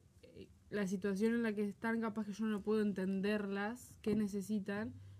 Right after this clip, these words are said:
pero les he dicho, o sea, si vos necesitas usar mi chat para sacar lo que tengas, pero no querés que nadie te diga nada, porque a veces, tipo, querés quejarte, pero no querés que, que alguien te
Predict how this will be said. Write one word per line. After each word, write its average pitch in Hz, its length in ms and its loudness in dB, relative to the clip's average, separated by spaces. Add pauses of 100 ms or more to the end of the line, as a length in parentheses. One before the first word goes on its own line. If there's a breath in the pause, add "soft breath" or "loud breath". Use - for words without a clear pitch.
(100)
pero 202 140 2
les 196 220 0
he 226 60 2
dicho, 220 260 0
o 190 40 -2
sea, 185 120 -2
si 190 100 -2
vos 233 120 2
necesitas 220 400 0
usar 208 200 0
mi 208 200 2
chat 190 240 -4
para 175 400 -4 (140)
sacar 185 560 -4
lo 233 160 2
que 185 120 0
tengas, 196 360 -2
pero 180 160 0
no 214 260 0
querés 220 240 2
que 220 140 0
nadie 202 220 2
te 185 100 -2
diga 185 220 0
nada, 196 320 0
porque 180 180 -2
a 208 40 0
veces, 247 160 -2
tipo, 208 340 -2 (580 loud breath)
querés 220 260 6
quejarte, 262 600 0
pero 214 260 2
no 208 180 0
querés 220 340 2
que, 233 300 0 (240)
que 208 60 -2
alguien 208 280 6
te 214 80 2